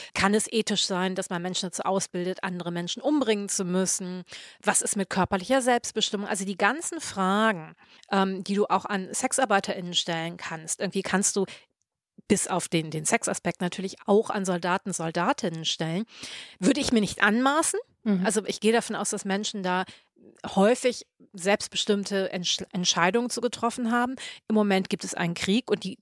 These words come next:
Speaker 1: die Leute, die in diesem Krieg irgendwie ziehen, können nicht entscheiden, möchte ich das jetzt oder möchte ich das nicht. Und deshalb, ja, also ich finde, man kann über jeden Beruf reden,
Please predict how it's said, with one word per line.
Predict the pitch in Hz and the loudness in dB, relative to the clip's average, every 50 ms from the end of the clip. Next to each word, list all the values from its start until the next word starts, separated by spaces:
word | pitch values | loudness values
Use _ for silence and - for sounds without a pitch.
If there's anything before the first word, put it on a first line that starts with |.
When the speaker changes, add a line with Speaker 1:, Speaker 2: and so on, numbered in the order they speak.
| - - | -6 -2
Speaker 1:
die | 190 185 | 0 4
Leute, | 180 185 185 185 - 190 | 4 4 4 2 0 -6
die | 170 185 - | -10 -10 -10
in | 175 | -4
diesem | 165 180 190 - 254 233 | -2 0 0 0 0 -2
Krieg | - - - 180 185 - - - - | -4 -4 -4 -4 -4 -4 -10 -8 -4
irgendwie | 202 190 202 - - 208 202 | -2 -2 0 0 0 -2 0
ziehen, | - - - 196 202 202 196 - | 0 2 2 2 2 2 0 0
können | - 202 185 180 180 185 - - | 0 2 2 0 -2 -6 -10 -8
nicht | - 196 208 254 269 - - - | -4 0 2 2 2 0 0 -2
entscheiden, | 180 180 196 - - 175 160 160 156 170 170 - | 0 2 4 4 4 2 2 0 -4 -6 -10 -4
möchte | 175 170 180 - - - | -2 0 0 0 -2 -6
ich | 156 | -8
das | - 156 - | -8 -6 -6
jetzt | - - - - | -6 -8 -8 -8
oder | - 160 156 | -8 -6 -6
möchte | 160 160 151 - - - | -6 -6 -8 -8 -10 -12
ich | - | -10
das | - 151 - | -8 -6 0
nicht. | - 180 156 - - _ _ - - - - - - - - - - | 0 0 0 0 -4 _ _ -20 -20 -18 -16 -14 -14 -14 -14 -12 -10
Und | - 240 220 | -4 0 2
deshalb, | 214 - - 220 202 208 - - - _ _ | 2 4 4 4 2 2 0 -4 -20 _ _
ja, | - - - - 226 185 185 180 185 214 262 311 320 - | -16 -14 -8 -2 2 4 4 4 4 2 2 0 0 -2
also | - 220 - 220 | -2 -2 0 0
ich | 208 214 - - | -2 -2 -2 -2
finde, | - 220 226 | 0 0 0
man | 214 202 202 | 0 -2 -2
kann | - 214 202 | -2 -2 -2
über | 190 185 | 0 0
jeden | 180 175 170 208 233 220 220 | 0 2 2 2 2 2 0
Beruf | 190 - 190 190 180 - - | -6 -4 -6 -6 -6 -2 2
reden, | 160 175 185 240 285 254 185 196 247 | 4 6 6 6 4 0 -2 -4 -6